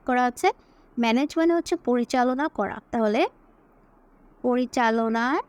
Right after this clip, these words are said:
করেন, আমার মা পরিচালনা করেন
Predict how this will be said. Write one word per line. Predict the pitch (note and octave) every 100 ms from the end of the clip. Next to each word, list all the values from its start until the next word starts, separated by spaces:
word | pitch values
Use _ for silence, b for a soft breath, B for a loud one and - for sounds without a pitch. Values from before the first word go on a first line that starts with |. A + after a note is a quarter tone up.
| _ _ _ _ _ _ _ _ _ _ _
করেন, | - B3 G#3+ G#3+ _
আমার | - A#3+ B3 E4
মা | D#4+ B3+ C4+ D4+ -
পরিচালনা | A#3+ A3+ - G#3 G#3+ G#3
করেন | G#3 A3 G3+ G#3